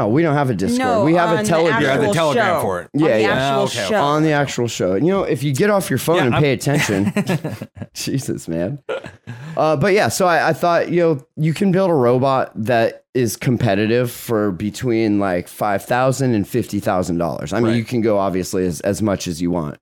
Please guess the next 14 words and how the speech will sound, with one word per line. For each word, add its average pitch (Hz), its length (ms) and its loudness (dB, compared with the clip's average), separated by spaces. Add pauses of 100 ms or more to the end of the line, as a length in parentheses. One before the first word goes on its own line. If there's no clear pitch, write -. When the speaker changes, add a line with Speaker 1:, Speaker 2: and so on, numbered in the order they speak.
Speaker 1:
Right. 95 240 -4
Speaker 2:
As 135 160 2
much 165 240 2
as 151 140 2
M 151 140 2
I 139 120 2
T 139 200 0
is 107 120 -2
willing 123 320 2
to 101 80 0
give 104 280 0 (100)
us. - 260 -6 (380)
Speaker 1:
Yeah, 107 180 -2
exactly. 92 560 -6